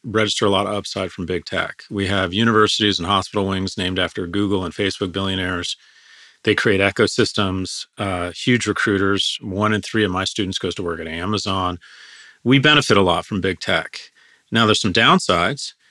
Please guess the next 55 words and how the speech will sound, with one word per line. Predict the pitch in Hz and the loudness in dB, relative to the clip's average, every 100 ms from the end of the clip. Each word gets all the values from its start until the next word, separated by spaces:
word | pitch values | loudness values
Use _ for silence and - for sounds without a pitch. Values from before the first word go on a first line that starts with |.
| _ _ _ | _ _ _
uh, | - 110 98 | -2 0 0
the | 92 | 2
weaponization | 101 107 92 101 - | 0 0 2 2 2
of | 98 | 0
our | 90 | 0
elections, | 92 117 - 117 104 - | 2 2 2 2 0 -2
teen | - 95 | -4 -2
depression, | 87 - 113 107 - 107 | -4 0 2 2 2 2
making | 95 85 92 | 0 -4 -8
our | 87 | -4
discourse | 104 - - 110 | -2 -2 0 0
more | 113 101 | 0 -4
coarse. | - 110 101 | 0 0 0
But | - 98 | 0 -2
in | 92 | 2
Europe, | 143 202 95 - _ - - _ _ | 4 4 2 -2 _ -20 -20 _ _
they | 113 | 4
get | 117 | 6
all | 135 | 8
of | 170 | 6
the | - | 4
calories, | - - 139 190 101 - - - - _ _ | 2 2 4 4 2 -4 -8 -10 -12 _ _
they | 110 | 4
get | 107 | 6
all | 156 | 6
of | 147 | 4
the | 98 | 4
negatives, | 107 147 95 69 - - _ _ _ _ | 4 4 2 0 -6 -12 _ _ _ _
with | 113 120 | 4 8
none | 135 | 8
of | 143 | 8
the | 131 | 8
great | 139 143 | 6 6
taste. | 139 180 160 - - | 4 4 4 -2 -6
There | - 117 | 4 4
are | 107 | 6
very | 107 135 | 6 6
few | 160 131 | 6 6
universities | 117 120 120 123 - 113 | 6 6 4 2 2 2
or | 107 | 2
hospital | 120 156 - 107 | 2 0 0 0
wings | 95 107 - | 2 0 -2
named | 98 | 0
after | 98 101 107 | 0 -2 -4
Google | 87 92 104 | -4 -4 -2
or | |
Facebook | 117 147 185 - - | -2 -2 0 0 0
billionaires. | 98 87 87 78 - | -2 -4 -8 -10 -8
So | 107 | -2
this | 123 - | 0 0
is | 165 | -2
stiff | - 123 139 | 2 0 2
in | |
the | 131 | 2
backbone | 95 104 - 92 87 87 | 2 0 -4 -8 -8 -10